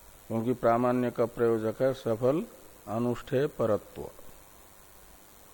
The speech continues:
इस दृष्टि से जैमिनी जी का जो सूत्र है उसे बताते हुए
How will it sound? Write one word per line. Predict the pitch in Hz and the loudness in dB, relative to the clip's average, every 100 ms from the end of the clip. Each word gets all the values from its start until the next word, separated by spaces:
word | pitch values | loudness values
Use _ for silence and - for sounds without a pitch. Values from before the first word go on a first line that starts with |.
| - - - - - - - - - - - - - | -20 -20 -20 -20 -20 -20 -20 -20 -20 -20 -20 -20 -2
इस | 151 165 | 0 2
दृष्टि | 143 147 - - 143 | 2 0 2 2 4
से | - 151 175 - - - - - - - - - - - - - - - - - - | 6 6 6 -2 -16 -18 -20 -20 -20 -20 -20 -20 -20 -20 -20 -20 -20 -20 -20 -20 -6
जैमिनी | 117 139 147 156 151 | 4 6 8 6 4
जी | 135 131 | 4 0
का | 107 82 90 170 - - - - - - - - - - - - - - - - - - - - - - - - | 4 4 6 2 -2 -20 -18 -16 -16 -20 -20 -20 -20 -20 -20 -20 -20 -20 -20 -20 -20 -20 -20 -20 -20 -20 -20 -8
जो | 127 131 131 127 | 6 10 12 10
सूत्र | 127 - 147 147 139 | 8 4 0 2 4
है | 123 123 139 139 - | 6 6 4 2 -2
उसे | 117 - 123 95 87 151 226 - - - - - - - - - - - - - | -8 0 2 4 4 2 0 -16 -18 -18 -18 -20 -20 -20 -20 -20 -20 -18 -16 -4
बताते | 117 123 135 135 - 143 | 6 8 10 8 10 8
हुए | 131 135 139 175 | 8 8 6 6